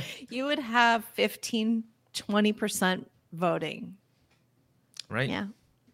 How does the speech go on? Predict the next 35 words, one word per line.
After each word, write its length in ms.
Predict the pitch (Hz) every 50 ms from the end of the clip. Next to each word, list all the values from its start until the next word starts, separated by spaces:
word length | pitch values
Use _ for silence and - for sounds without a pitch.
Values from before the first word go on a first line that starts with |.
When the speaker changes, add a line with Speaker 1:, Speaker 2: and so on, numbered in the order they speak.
| _ _ _ _ _ _ _ _ _ -
Speaker 1:
And 320 | 160 160 180 180 165 151
if 140 | 143 143 -
we 60 | 156
do 120 | 139 147 135
the 140 | 123 127
other 120 | 131 131 127
thing 200 | 117 - 120 107
I've 120 | 104 104 -
talked 180 | - 107 -
about 120 | 110 107 98
on 60 | 98
the 60 | 95
show 180 | 92 - - 101
previously, 460 | 92 - - 110 104 101 98 - 92
which 220 | 90 92 90 - -
is, 120 | 87 -
like, 240 | 95 92 90 - - _ _ _ _ _ _ _ _ _
you 120 | - 117 104
can't 340 | - - 143 127 110 110 104
vote 220 | 107 101 98 - -
if 140 | 110 - -
you 60 | 104
make 220 | 98 98 95 - 104
any 120 | 95 95
money 200 | 95 95 92 87
from 160 | 85 - - 85
the 60 | 90
government. 400 | - - 92 85 92 82 73 - _ _ _ _ _ _ _ _ _ _ _ _ _ _ _ _ _
Uh, 80 | - 180
Speaker 2:
I 120 | 175 208 208
agree 200 | 202 196 - 202
Speaker 1:
as 40 | 190
a 20 | 175
Speaker 2:
with 60 | 160
that 60 | 156